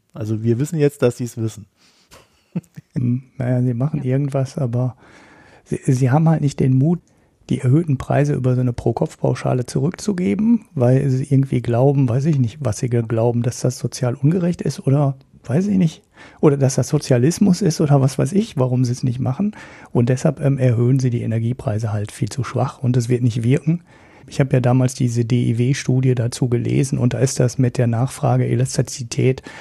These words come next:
Speaker 2: halt richtig schön auseinandergedröselt, auch in den einzelnen Haushalten. Und ja klar,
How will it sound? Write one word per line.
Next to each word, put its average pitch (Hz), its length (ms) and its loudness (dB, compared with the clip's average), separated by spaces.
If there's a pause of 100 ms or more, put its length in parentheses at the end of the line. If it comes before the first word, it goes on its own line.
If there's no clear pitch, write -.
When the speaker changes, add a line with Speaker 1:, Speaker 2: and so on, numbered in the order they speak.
(140)
Speaker 2:
halt 123 220 2
richtig 127 420 0
schön 135 320 4
auseinandergedröselt, 135 1200 0
auch 123 260 -2
in 123 160 -2
den 120 160 -4
einzelnen 117 440 -2
Haushalten. 127 680 -2 (300)
Und 131 280 2 (100)
ja 131 180 4
klar, 135 440 0